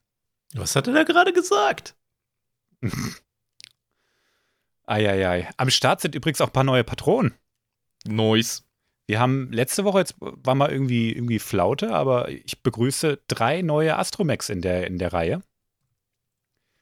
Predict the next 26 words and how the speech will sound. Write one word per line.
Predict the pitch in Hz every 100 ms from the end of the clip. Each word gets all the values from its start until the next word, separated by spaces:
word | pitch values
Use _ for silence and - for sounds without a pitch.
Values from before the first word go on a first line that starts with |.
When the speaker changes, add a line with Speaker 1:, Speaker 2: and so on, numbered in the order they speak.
| _ _
Speaker 2:
Nämlich | - 104 110 110 - 107
einmal | 117 135 127 120
den | 107 98 98 -
Evil | 147 196 135 98
Frog. | - - 113 - - _ _ _ _ _ _ _ _ _
Speaker 3:
<laughs> | - - - 143 - 127 127 117 -
Cool. | 110 95 73 - - _ _ _ _ _ _ -
Speaker 2:
Der | 104
ist | 113 113
auch | 104
schon, | 123 110 107 104
äh, | 107
fleißig | - 117 123 127 -
am | 90
Schreiben | - 110 123
in | 98
der | 95
Community. | - 90 87 85 113 123 - -
Und | 131 170 -
den | 123 113
Fnordbert. | - 120 113 135 156 - 117 95 - - _ _ _ - - - 151 120 101
Speaker 3:
Nicht | 127 127 147 120
wahr? | 131 107 82 - _ -
Speaker 2:
Doch. | 120 156 - - - _
<laughs> | 180 - 196 - - - 107
Speaker 3:
Geil. | 123 131 123 87